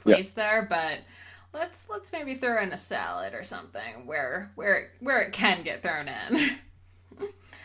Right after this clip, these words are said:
Speaker 1: Yeah, and the beauty of, like, all the carry gear that's out there is you've got quick access. So you wanna stuff an apple or a banana or, you know, whatever it is in a, in a pocket, you can get to it on the fly. And,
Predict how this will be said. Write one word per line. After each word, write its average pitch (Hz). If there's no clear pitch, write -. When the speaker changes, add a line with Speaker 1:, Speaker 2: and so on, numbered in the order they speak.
Speaker 1:
Yeah, 135
and 131
the 123
beauty 139
of, 110
like, 104
all 110
the 95
carry 117
gear 92
that's 85
out 101
there 87
is 85
you've 92
got 85
quick -
access. 85
So 87
you 85
wanna 87
stuff 85
an 82
apple 78
or 82
a 80
banana 85
or, 80
you 87
know, 78
whatever 98
it 87
is 85
in 85
a, 82
in 90
a 78
pocket, 87
you 90
can 87
get 87
to 92
it 85
on 82
the 76
fly. 98
And, 80